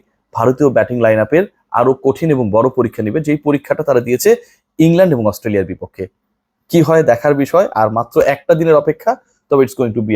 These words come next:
a very exciting final আমার কাছে মনে হয়। আবারও সেই ফাইনালে যদি কোনো দল প্রতিপক্ষের রান চেস করতে গিয়ে প্রথম ছয় ওভারে তিন উইকেট হারিয়ে ফেলে, তাহলে তারা ফাইনাল ম্যাচটা জেতার চেষ্টা করবে কি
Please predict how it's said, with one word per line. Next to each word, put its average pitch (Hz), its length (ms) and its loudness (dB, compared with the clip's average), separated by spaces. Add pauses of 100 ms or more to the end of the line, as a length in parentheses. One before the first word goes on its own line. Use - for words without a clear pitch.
a - 60 -4
very 92 180 0
exciting 85 400 -4
final 110 220 0 (360)
আমার 101 240 0
কাছে - 140 -12 (100)
মনে 82 160 -12
হয়। 82 120 -6 (380)
আবারও 117 300 2 (380)
সেই 160 240 0
ফাইনালে 135 380 0
যদি 120 100 -4 (100)
কোনো 127 160 0
দল 113 180 2 (280)
প্রতিপক্ষের 127 460 -4
রান 117 160 0
চেস 120 200 -2
করতে 113 260 -2
গিয়ে 143 140 2 (320)
প্রথম 139 240 2
ছয় 120 220 2
ওভারে 107 240 2
তিন 139 120 2
উইকেট 120 260 -2
হারিয়ে 107 220 -2
ফেলে, 123 160 -2 (360)
তাহলে 143 280 2
তারা 151 200 2 (420)
ফাইনাল 143 340 2
ম্যাচটা 143 240 0
জেতার 127 360 0
চেষ্টা 131 200 -2
করবে 120 300 -2
কি 117 60 -8